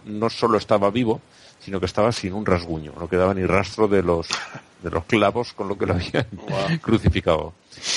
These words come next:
Speaker 1: Y,
Speaker 2: Pero
Speaker 1: y
Speaker 2: ese es
Speaker 1: nada.
Speaker 2: más, más, ese es más poderoso que Jesucristo, porque Jesucristo al otro día le enseñó lo-, lo-, los rotos para que
Speaker 1: Sí, sí,
Speaker 2: Tomás,
Speaker 1: sí.
Speaker 2: eh, creyera, ¿verdad?
Speaker 1: Este nada, no tenía nada.
Speaker 2: <laughs>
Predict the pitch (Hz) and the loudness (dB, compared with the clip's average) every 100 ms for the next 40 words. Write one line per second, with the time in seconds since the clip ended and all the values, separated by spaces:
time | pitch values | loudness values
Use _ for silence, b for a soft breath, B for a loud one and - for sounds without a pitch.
0 | B B _ 127 117 110 107 101 95 92 | B B _ 2 2 4 2 0 -2 -4
1 | 92 123 95 120 101 143 117 160 143 127 | -2 -2 2 2 2 2 2 2 2 2
2 | 131 147 110 107 127 135 131 139 131 131 | 4 4 2 0 -6 -4 0 2 2 2
3 | 143 147 143 131 - 208 139 107 113 110 | 0 -2 -2 -4 -2 0 0 -2 -4 -4
4 | 143 - 156 151 165 160 185 165 127 117 | -2 4 4 4 2 4 2 2 -2 0
5 | 123 127 117 117 110 110 110 107 131 127 | 4 4 4 2 0 -2 0 2 2 2
6 | 98 92 92 95 76 67 - B B B | 2 2 0 -6 -6 -12 -20 B B B
7 | B 107 95 113 107 117 131 - 113 107 | B -2 0 0 2 2 2 0 0 0
8 | 117 110 120 135 95 101 - _ _ _ | 0 2 2 0 -2 -6 -12 _ _ _
9 | _ _ - 104 104 - 104 95 90 113 | _ _ -6 -2 0 0 0 0 0 -2
10 | 113 117 101 92 78 - - - | 0 2 2 2 0 -2 -6 -6